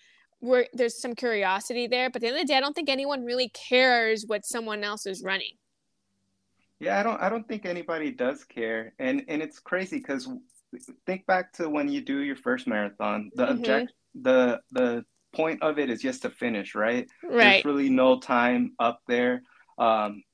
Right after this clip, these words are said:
Speaker 2: there's, of course, dreams of, like, oh, especially now that there's this, there's prestige of running under three hours or the
Speaker 1: Yeah.
Speaker 2: B Q prestige.
Speaker 1: Mm-hmm.
Speaker 2: Sometimes that,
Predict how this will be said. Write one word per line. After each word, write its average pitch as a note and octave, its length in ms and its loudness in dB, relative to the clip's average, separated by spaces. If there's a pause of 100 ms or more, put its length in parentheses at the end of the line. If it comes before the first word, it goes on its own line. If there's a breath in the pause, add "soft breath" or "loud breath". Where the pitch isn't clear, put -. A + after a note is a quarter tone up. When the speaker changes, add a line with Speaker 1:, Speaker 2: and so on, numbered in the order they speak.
(100)
Speaker 2:
there's, B2+ 200 -6
of - 180 -16
course, D#3 360 0
dreams C3 460 0
of, A2+ 120 -8
like, A2 240 -8
oh, B2 500 0 (260)
especially D#3+ 420 -4
now B2+ 240 2
that A2 180 -2
there's A2 200 -10
this, - 280 -14 (320 soft breath)
there's A#2 180 -6
prestige B2 680 -2
of A2 240 0
running A#2 400 -2
under A#2 360 -4
three C3 220 -6
hours B2+ 560 0
or G#2 180 -2
the B3+ 80 0
Speaker 1:
Yeah. A3+ 280 8
Speaker 2:
B G#3+ 60 -2
Q B3 360 -2
prestige. C3+ 580 -4 (240 soft breath)
Speaker 1:
Mm-hmm. A#3+ 140 -2
Speaker 2:
Sometimes G#3 540 2
that, B2 220 2